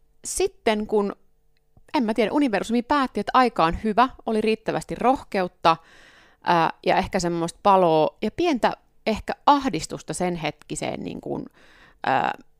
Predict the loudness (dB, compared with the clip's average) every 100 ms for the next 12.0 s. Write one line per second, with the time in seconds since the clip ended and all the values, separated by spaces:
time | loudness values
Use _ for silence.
0 | _ _ _ -10 -6 -4 -2 0 0 0
1 | -2 -2 -2 -2 -4 -4 -6 -6 -8 -4
2 | -2 -2 0 0 -2 -4 -4 -4 -4 -2
3 | -2 -4 -4 -8 -12 _ _ _ _ -8
4 | -4 -4 -2 -4 0 0 -2 -4 -4 -4
5 | -4 -6 -6 -6 -4 -4 -4 -8 -12 _
6 | -10 -8 -8 -8 -8 -8 -8 -8 -8 -8
7 | -10 -10 -8 -8 -8 -6 -6 -6 -10 _
8 | _ _ _ _ _ _ -2 0 0 -4
9 | -4 -6 -8 -12 -14 -16 -16 _ 4 4
10 | 4 6 8 8 8 8 6 6 6 6
11 | 4 2 -2 -2 0 -2 -2 -2 0